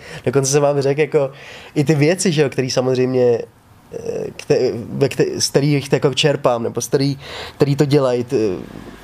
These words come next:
takzvaně to ego, nebo prostě to znamená to ego.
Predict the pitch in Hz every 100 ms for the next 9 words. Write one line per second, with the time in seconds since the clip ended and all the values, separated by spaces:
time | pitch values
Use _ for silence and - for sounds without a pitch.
0 | - - - 139 131 139 135 147 139 139
1 | 131 127 123 127 131 131 127 131 131 120
2 | 127 127 135